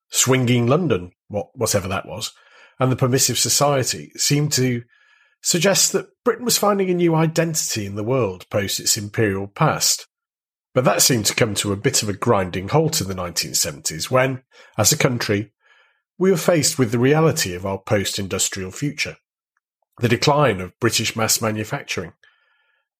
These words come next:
economic hardship with high inflation, low growth, strikes everywhere, and eventually the British government having to go to the I M F, cap in hand, for a bailout.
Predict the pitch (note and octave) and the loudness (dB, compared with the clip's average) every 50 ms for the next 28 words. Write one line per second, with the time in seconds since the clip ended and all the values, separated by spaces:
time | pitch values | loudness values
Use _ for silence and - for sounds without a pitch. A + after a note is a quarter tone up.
0 | _ - F3+ E3 - - D#3+ D#3 D#3 D#3 - E3+ E3 F3 F3+ E3+ - - G2 - | _ 0 0 2 4 2 2 2 0 0 2 4 4 4 4 2 0 -2 -2 -4
1 | G2 A2 - - A#2 A2+ A2 G#2+ G#2 - - B2+ C3+ D3 - - - F2+ F2 F2+ | -8 -4 0 2 2 4 2 2 0 0 0 0 0 0 0 -2 -2 -4 -8 -12
2 | F2 _ _ - A2+ G#2 G#2+ G#2 G#2 G2 G2+ - B2 C3 D3+ D#3 A#2 - - - | -18 _ _ -8 -2 0 2 2 2 0 -2 0 2 2 2 2 -2 -4 -8 -14
3 | - - _ _ _ _ _ _ - - - - F3 D#3+ E3+ D#3+ - - - C#3 | -18 -20 _ _ _ _ _ _ -8 -6 -2 0 2 2 2 2 0 0 2 2
4 | C3+ C3 C#3 B2 G#2 F#2+ E2 D#2+ D#2 - _ _ _ _ _ _ _ - A#2 G#2+ | 2 2 2 0 0 0 -2 -4 -8 -12 _ _ _ _ _ _ _ -4 0 0
5 | A2 A#2 B2+ B2+ A#2+ - - C3 C3+ C3 B2+ B2+ - _ _ _ - G2+ F2 G#2+ | 2 2 2 0 0 0 0 2 2 2 2 0 -6 _ _ _ -8 -4 0 0
6 | G#2 - A#2+ A2 - - A2+ G#2 G2 G2+ G2+ F#2+ D#2+ - - A2 A2 A#2+ A2 - | 2 2 2 0 0 2 0 0 2 0 -2 -2 -2 0 0 2 2 2 0 0
7 | A#2 - A2+ G#2 G2+ G2 F#2+ - F2 G2 F#2+ G2+ G#2 G#2+ G#2+ G2+ F#2+ F2 E2+ - | 0 2 2 2 2 2 0 -2 -2 0 2 4 4 4 4 2 0 -2 -4 -6
8 | - - - _ _ _ - - A2+ - - A#2+ A2+ A2 G2 G2+ F2+ E2+ E2 - | -10 -14 -16 _ _ _ -4 -2 -2 0 0 0 0 2 0 0 0 -2 -6 -8
9 | - - F#2 E2+ - - C#3 D3+ D3 G#2 D#2+ C2+ C#2 - - - | -8 -8 -6 -2 0 2 4 4 2 2 0 -2 -4 -6 -8 -10